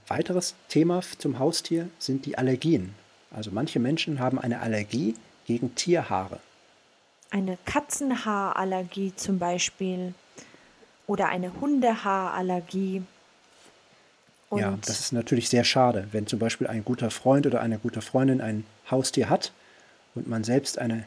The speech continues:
Speaker 1: Tierhaarallergie hat, dann ist es immer schwierig, diese Leute zu besuchen.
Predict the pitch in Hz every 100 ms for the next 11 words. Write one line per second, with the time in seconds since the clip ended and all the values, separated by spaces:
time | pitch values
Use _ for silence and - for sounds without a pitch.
0 | - _ _ _ _ _ - 175 175 147
1 | 147 151 139 135 139 135 131 135 - -
2 | - _ _ _ 117 113 113 - _ -
3 | - - 208 180 - 139 151 135 123 -
4 | 131 117 117 123 - 131 110 101 -